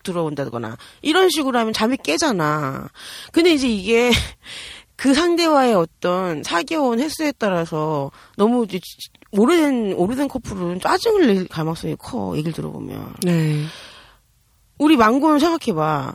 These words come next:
Speaker 1: <laughs> 너 지금 굉장히 공감하는 표정으로 제가 이렇게 고개 끄덕이고 있잖아. 얼마 안 된 따끈따끈한 커플일수록 잠결에 하는 섹스가 내가 볼 때 정말 맛있죠. 맛있어.
Speaker 2: 네.
Speaker 1: 미치-, 미치지. 근데 오래된 연인이나 오래된 배우,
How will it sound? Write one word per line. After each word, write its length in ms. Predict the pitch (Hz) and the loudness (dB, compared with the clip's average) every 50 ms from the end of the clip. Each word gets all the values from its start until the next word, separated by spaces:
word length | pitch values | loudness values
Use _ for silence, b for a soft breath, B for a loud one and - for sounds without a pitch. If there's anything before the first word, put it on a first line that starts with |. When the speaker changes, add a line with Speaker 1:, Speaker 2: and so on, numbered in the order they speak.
| - - | -12 -10
Speaker 1:
<laughs> 200 | - - - - _ _ - | -6 -6 -6 -6 _ _ -2
너 80 | 247 233 | 0 2
지금 300 | - 262 254 240 262 240 | 2 2 0 0 0 0
굉장히 280 | - 220 269 349 381 | 4 4 6 6 6
공감하는 580 | 254 269 240 262 285 285 269 262 254 240 226 208 | 6 6 6 6 6 6 6 4 4 2 2 0
표정으로 400 | 240 285 277 302 254 247 233 226 | 2 2 2 2 2 2 2 2
제가 140 | 202 220 202 | 2 0 -2
이렇게 120 | - - - | -2 -6 -10
고개 140 | - 196 214 | -12 -8 -4
끄덕이고 260 | - 247 220 196 165 139 | -2 0 0 0 0 -2
있잖아. 380 | 139 - - 117 147 151 143 139 B B B B B B B B B | -4 -4 -4 -4 -4 -4 -6 -6 B B B B B B B B B
얼마 320 | 202 233 277 302 330 370 302 | 6 8 8 8 8 8 6
안 140 | 226 220 226 | 6 6 4
된 140 | 269 277 277 | 4 4 4
따끈따끈한 760 | - 339 - - 415 392 - - 359 - - 339 311 302 285 269 | 2 0 0 0 -2 0 2 2 0 2 2 2 2 4 2 2
커플일수록 880 | 285 285 - 311 302 294 277 - - 233 226 269 302 294 254 185 - B B B B | 0 -2 -2 0 0 0 0 0 -2 -2 0 2 4 4 6 4 2 B B B B
잠결에 520 | - - 240 254 277 - 330 349 330 320 | 0 2 4 4 2 2 0 2 2 4
하는 180 | 302 285 277 269 | 4 4 4 2
섹스가 320 | 277 269 - - 254 233 214 | 0 -2 -4 -4 -2 -2 0
내가 180 | 185 180 180 175 | 0 2 0 0
볼 80 | 170 | 0
때 120 | 175 190 185 | -2 -4 -4
정말 220 | 175 180 175 170 | -4 -4 -4 -4
맛있죠. 360 | 156 147 139 - - - 147 131 | -4 -4 -8 -10 -12 -12 -14 -12
맛있어. 640 | - 160 156 151 - - - - 127 135 143 - - - | -8 -6 -6 -6 -6 -8 -10 -10 -10 -10 -10 -8 -4 -2
Speaker 2:
네. 200 | 190 180 165 165 - B B B B B | 0 0 0 -2 -4 B B B B B
Speaker 1:
미치-, 380 | - 320 - - - - - | -4 -2 2 4 4 4 4
미치지. 720 | 269 302 - - - 523 - - 285 302 294 220 151 - - - - | 4 2 2 2 2 2 0 0 0 0 0 0 -2 -6 -8 -4 0
근데 460 | - 294 302 285 359 339 262 180 - B B B B B B B B _ | 2 4 4 4 4 4 4 2 0 B B B B B B B B _
오래된 580 | - - 262 320 403 440 427 - 392 381 339 302 | 0 4 6 6 8 6 6 6 4 4 6 6
연인이나 600 | 240 214 220 233 247 247 240 233 226 226 240 240 | 6 6 6 4 4 2 2 2 2 2 4 6
오래된 460 | 208 190 220 262 349 285 302 294 277 | 6 6 6 6 4 2 2 2 4
배우, 280 | 220 - 208 202 226 | 6 6 6 6 4